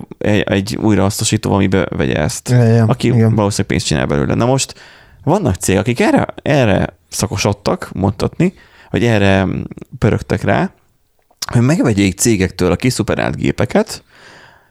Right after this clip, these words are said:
Speaker 1: azt megjavítsák, ha meg lehet.
Speaker 2: Mhm.
Speaker 1: Ha nem lehet, akkor nyilván az ő bajuk ugye majd megint az újrahasznosítás, vagy itt a kidobás.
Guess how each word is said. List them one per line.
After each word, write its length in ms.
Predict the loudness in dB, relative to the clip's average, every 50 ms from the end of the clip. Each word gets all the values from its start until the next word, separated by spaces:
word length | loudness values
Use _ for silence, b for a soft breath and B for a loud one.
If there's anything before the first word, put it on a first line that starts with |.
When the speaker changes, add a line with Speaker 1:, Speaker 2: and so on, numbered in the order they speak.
| B B _ _ _
Speaker 1:
azt 320 | -4 -4 -2 -4 -4 -4 -2
megjavítsák, 600 | -2 0 2 2 2 2 2 0 0 -2 -4 -2
ha 80 | -2
meg 180 | -2 -2 -2 -2
lehet. 540 | -2 0 0 0 -2 -2 -4 -8 -14 -16 -18 _ _ _ _ _ _ _ _ _ _ _
Speaker 2:
Mhm. 240 | 0 4 4 6 6 6
Speaker 1:
Ha 140 | 6 4
nem 120 | 4 2 2
lehet, 140 | 2 2 0
akkor 240 | 0 0 0 0
nyilván 460 | 2 2 2 2 2 0 0 -2 -4 -2
az 120 | -2 0 2
ő 120 | 2 2
bajuk 280 | 2 2 2 2 0 0
ugye 160 | -2 -2 0
majd 180 | 0 0 0 0
megint 220 | 0 -2 -2 0
az 80 | -2 -2
újrahasznosítás, 800 | 0 0 0 0 0 -2 -2 -2 -2 -2 -2 0 0 0 0 2
vagy 100 | 0 0
itt 100 | 0 0
a 40 | -2
kidobás. 640 | -2 -2 0 0 0 0 0 0 -2 -2 -6 -12